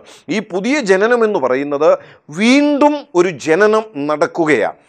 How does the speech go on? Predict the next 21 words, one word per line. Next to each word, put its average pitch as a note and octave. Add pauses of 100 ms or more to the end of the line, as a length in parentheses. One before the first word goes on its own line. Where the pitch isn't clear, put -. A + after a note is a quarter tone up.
(200)
അതാണ് A3 (360)
മനസ്സിലാക്കുവാൻ E3+
ബുദ്ധിമുട്ട്. C#3 (360)
എന്നാൽ E3+
ഇവിടെ F#3+ (360)
അതിൻ്റെ A#3+ (360)
ആ E3 (340)
സത്യവും E3+ (360)
അതിൻ്റെ G#3 (400)
ആവശ്യകതയും G#3 (280)
അതിൻ്റെ G#3+
വിശദീകരണവുമാണല്ലോ G3+ (300)
നൽകപ്പെട്ടിട്ടുള്ളത്. D3+ (460)
ഒരു A#3+
ജനനം, G3+ (280)
ഞാനും F3+
നിങ്ങളും G3 (420)
ഈ D3
ഭൂമിയിലേക്ക് G3+
വന്നത് F#3 (360)
ഒരു A3